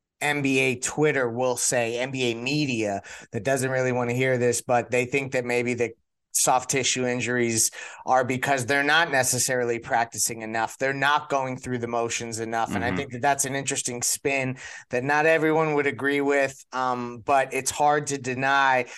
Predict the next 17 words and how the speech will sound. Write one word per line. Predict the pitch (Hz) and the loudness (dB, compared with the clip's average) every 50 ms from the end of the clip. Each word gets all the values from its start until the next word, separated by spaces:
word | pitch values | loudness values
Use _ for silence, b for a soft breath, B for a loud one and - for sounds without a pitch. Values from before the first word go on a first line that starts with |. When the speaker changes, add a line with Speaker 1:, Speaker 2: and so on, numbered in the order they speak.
| B B _ | B B _
Speaker 1:
when | 131 139 | -4 -4
you | 143 135 | -2 0
see | - - - 151 151 147 147 135 | 0 2 2 2 2 2 2 0
so | - - - 151 156 156 | 0 0 2 2 2 2
many | 156 151 147 143 139 131 | 2 2 0 0 -2 -4
people | 135 - 147 139 120 127 127 123 123 120 131 - _ - | -6 -6 -6 -4 -2 0 0 2 0 0 -2 -6 _ -4
injured | 135 143 143 - 135 139 123 | -2 -2 0 0 0 0 -2
across | 123 123 - 143 135 135 131 - - | -2 -2 0 2 2 2 4 2 0
the | - 127 123 | 0 -2 -2
league. | 123 131 131 131 131 127 123 120 B B B B B B B B - | 0 0 0 0 0 0 -2 -4 B B B B B B B B -4
Um, | - 120 120 117 117 117 113 110 113 - _ _ | -2 0 0 0 -2 -4 -6 -12 -16 -18 _ _
and | 123 131 131 131 131 131 127 127 123 123 - | -4 -2 -2 0 -2 -2 -4 -6 -8 -10 -12
Bam | 120 110 143 151 151 151 156 | -6 -2 0 0 2 4 4
Adebayo | 147 139 135 120 139 139 139 139 139 139 135 135 | 4 4 4 2 2 4 4 4 4 4 2 0
obviously | 135 - 127 135 131 135 135 131 127 - - 131 131 127 123 | 0 0 2 2 2 0 -2 -2 -2 -2 -2 -2 -2 -2 -2
has | 127 131 123 110 | -2 -2 -4 -4
been, | 104 110 131 131 131 131 127 113 B | -4 -4 -2 -2 0 -2 -4 -6 B